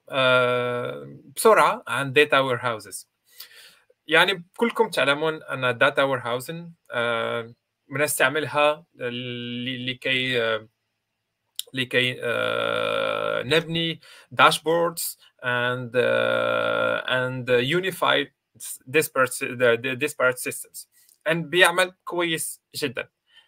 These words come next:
لكن هناك بعض المشاكل التي يمكن أن، آه، أن، أن، آه، you can face some issues. And those issues is, are mainly known، آه، لأن the data warehouses،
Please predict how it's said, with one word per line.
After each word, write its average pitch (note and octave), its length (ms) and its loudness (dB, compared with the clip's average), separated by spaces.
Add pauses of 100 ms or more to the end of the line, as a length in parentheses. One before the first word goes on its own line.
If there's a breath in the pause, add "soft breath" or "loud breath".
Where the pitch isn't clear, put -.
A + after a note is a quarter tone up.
(100)
لكن C#4 480 0 (280)
هناك F#3 400 -4
بعض D3+ 360 2
المشاكل D3 640 -6
التي C#3+ 160 -12
يمكن C3+ 280 -10
أن، B2 420 -10 (140)
آه، A2 440 -8
أن، A#2 300 -6
أن، A2+ 480 -6
آه، G1+ 1300 -8
you C3 240 -4 (100)
can C#3+ 100 6
face - 600 0 (140)
some A#2+ 240 -2 (100)
issues. C#4+ 380 -8 (340 loud breath)
And F3 80 0
those A3 260 4
issues A#3+ 300 -4
is, F#3 240 -8 (460 soft breath)
are E3 160 4 (140)
mainly F#3+ 280 -4
known، C3 320 0
آه، - 0 - (520)
لأن D#3+ 360 2
the A#2+ 600 0
data F#3+ 160 0
warehouses، A3+ 600 -4